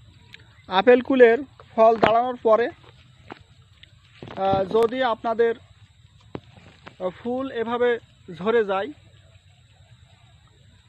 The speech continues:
আহ, লাল হয়ে যদি ছোট ছোট কুল, যেসব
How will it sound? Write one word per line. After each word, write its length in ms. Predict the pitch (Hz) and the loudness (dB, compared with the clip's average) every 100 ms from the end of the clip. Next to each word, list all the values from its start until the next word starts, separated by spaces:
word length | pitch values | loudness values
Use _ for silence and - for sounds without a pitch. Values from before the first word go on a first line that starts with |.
| _ - | _ -10
আহ, 160 | 202 202 | -6 -4
লাল 340 | 214 226 233 | 0 0 0
হয়ে 160 | 254 233 | -2 -2
যদি 220 | 226 220 | -4 -8
ছোট 200 | 226 233 | -10 -8
ছোট 200 | 247 233 | -6 -8
কুল, 480 | 247 240 247 277 214 | -6 -8 -8 -10 -10
যেসব 220 | 220 | -10